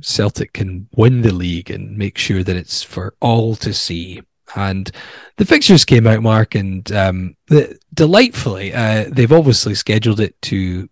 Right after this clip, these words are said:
hopefully have Celtic winning that league title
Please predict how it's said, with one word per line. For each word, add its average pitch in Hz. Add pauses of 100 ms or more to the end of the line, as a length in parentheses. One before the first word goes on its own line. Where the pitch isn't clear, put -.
hopefully 98
have 98
Celtic - (260)
winning 104
that 92
league 95
title 104